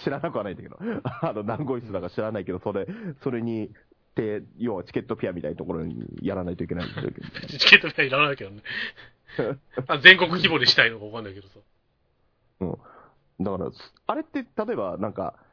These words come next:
Speaker 1: 有名どころのゲームみたいなやつあるけどさ、
Speaker 2: うん。
Speaker 1: eスポーツって言っちゃったもん勝ちなの？あれって。大会開いちゃったもん勝ち？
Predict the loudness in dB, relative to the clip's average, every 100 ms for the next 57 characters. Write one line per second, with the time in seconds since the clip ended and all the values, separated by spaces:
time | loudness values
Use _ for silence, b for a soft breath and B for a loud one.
0 | b b -8 -4 -2 -4 -4 -4 -4 -4
1 | -4 -4 -2 -2 -2 -4 -4 -4 -4 -4
2 | -6 -6 -6 -8 -10 b b _ _ -18
3 | -16 -18 -8 -4 -4 -4 -6 -6 -10 -8
4 | -6 -6 -4 -4 -2 -2 -2 -4 -4 -6
5 | -6 -6 -6 -4 -2 -4 -2 -4 -4 -4
6 | -2 -2 -4 -4 -6